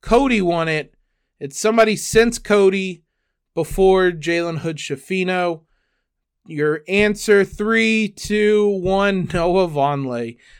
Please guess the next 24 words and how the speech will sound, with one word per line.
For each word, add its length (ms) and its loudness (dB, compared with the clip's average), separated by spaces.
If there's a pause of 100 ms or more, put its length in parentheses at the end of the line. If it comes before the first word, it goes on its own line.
(100)
I 100 0
don't 180 0
think 220 -2
you, 320 -4
<laughs> 60 -10
many 460 -4
people 360 -6
would 140 0
have 220 -2
remembered 640 -4
that 220 2
one. 140 -4
I 100 -2
think 200 -10
we 140 -4
all 160 2
tried 380 -2
to 460 -6 (460)
forget 480 -2
the 80 -4
Noah 320 -2
Vonleh 500 0
era, 540 2 (840)
but 480 0